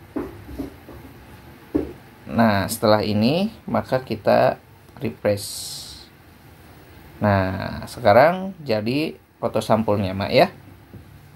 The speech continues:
Oke, Mak, itu untuk menambahkan foto sampul nih. Kan jadi elegan, Mak, ya. Jadi seperti profesional. Jadi, Mak, tinggal selanjutnya posting aja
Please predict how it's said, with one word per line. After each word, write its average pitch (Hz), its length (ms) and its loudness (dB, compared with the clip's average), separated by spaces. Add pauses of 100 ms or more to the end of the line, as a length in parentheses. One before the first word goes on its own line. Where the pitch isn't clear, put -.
(1120)
Oke, 156 240 6
Mak, 226 240 2
itu 196 680 2
untuk 175 320 -2
menambahkan 151 960 0
foto 135 160 0
sampul 139 420 0
nih. 104 160 0
Kan 156 220 -2
jadi 123 320 2
elegan, 120 480 2
Mak, 98 160 -2
ya. 107 140 0 (100)
Jadi 101 720 -4 (160)
seperti - 400 -6
profesional. 110 960 0
Jadi, 104 180 -2
Mak, 123 380 0
tinggal 127 400 2
selanjutnya 127 680 -2 (140)
posting 120 480 0
aja 110 500 2